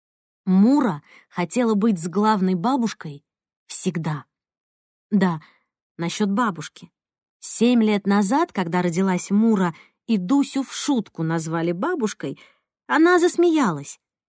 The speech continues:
Но с тех пор так и пошло. Мура называла её по имени, но говорила о ней «моя бабушка»,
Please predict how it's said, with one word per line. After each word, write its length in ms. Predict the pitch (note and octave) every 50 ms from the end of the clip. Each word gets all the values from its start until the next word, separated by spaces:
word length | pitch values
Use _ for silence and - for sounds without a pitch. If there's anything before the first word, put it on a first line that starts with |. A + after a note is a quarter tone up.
| _ _ _ _ _ _
Но 160 | F3 F3 E3+
с 80 | D#3+ -
тех 280 | - F#3+ F3+ F3 -
пор 180 | _ F3+ F3+ F#3
так 240 | - G3 F#3+ G3 A3
и 60 | G#3
пошло. 460 | - A3+ A#3 - - A#3+ A#3+ A#3+ A#3 - _ _ _ _ _ -
Мура 420 | G3 G3+ G#3 A#3+ D4+ F4 E4+ C4+
называла 520 | G#3 G3 G3 F3 F#3 F#3+ F#3+ A3+ B3+ C4+ B3+
её 260 | A#3+ A#3 A3+ B3+ C4
по 160 | - D#4 D#4+
имени, 420 | E4 D4+ B3+ G3 E3+ E3 E3 E3
но 140 | E3+ F3+ F#3
говорила 480 | F3 F#3 F3+ F#3+ F#3 G#3+ C4 D4 C4 G#3+
о 100 | G3+ G3
ней 300 | F#3+ F3+ E3+ E3 D3+ - _ _ _ _ _ _
«моя 480 | - F3 F3 F3+ F#3+ F3+ G3+ G3+ G3+ G3
бабушка», 800 | E3+ E3 F#3+ G3 F#3+ F3+ E3 D#3+ D#3 - - - - D#3 D#3